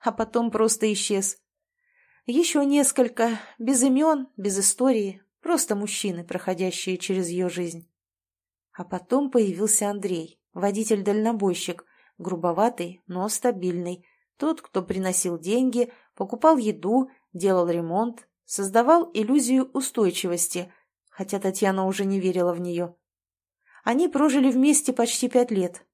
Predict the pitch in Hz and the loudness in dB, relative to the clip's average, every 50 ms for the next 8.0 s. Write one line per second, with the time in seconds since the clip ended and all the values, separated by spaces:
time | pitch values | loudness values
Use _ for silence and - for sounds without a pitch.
0 | _ _ - 185 190 185 - - - - 226 220 - - 190 190 - - - 220 | _ _ -8 -4 -2 -2 -2 -2 -2 -2 -2 -2 -2 -2 -4 -4 -4 -2 0 2
1 | 262 277 269 - - - 185 175 170 - _ - 190 190 226 262 302 302 254 285 | 2 2 2 -2 -4 -8 -10 -12 -12 -16 _ -10 -6 -4 -2 -2 0 0 0 0
2 | - - - - - 190 190 190 - - _ _ _ _ _ _ _ _ - - | 0 0 0 0 0 0 -2 -2 -4 -8 _ _ _ _ _ _ _ _ -4 -2
3 | 285 330 320 - - 247 226 233 233 277 277 277 - - 233 233 233 226 233 269 | -2 -2 0 0 -4 -2 0 2 2 2 2 2 2 2 2 2 2 2 2 0
4 | 277 262 - 190 185 185 185 - - 233 220 - 285 269 269 262 269 269 277 247 | 0 0 -2 -4 -4 -4 -6 -6 -6 -4 0 2 2 4 4 2 2 2 2 4
5 | 254 320 294 - 190 202 190 170 190 202 208 196 185 208 196 190 175 165 185 180 | 4 2 2 2 0 -2 -2 -2 -2 -2 -2 -2 -2 -2 -2 -2 -2 -2 -4 -6
6 | - _ _ _ _ _ _ - 208 214 214 214 220 202 220 220 214 214 208 208 | -8 _ _ _ _ _ _ -6 -4 -2 0 0 0 2 2 2 2 2 2 2
7 | 196 196 196 - - 190 190 - 190 190 190 - 190 185 165 - 196 185 - | 2 0 -2 -2 -4 -8 -6 -4 -6 -6 -4 -4 -4 -4 -4 -4 -6 -8 -12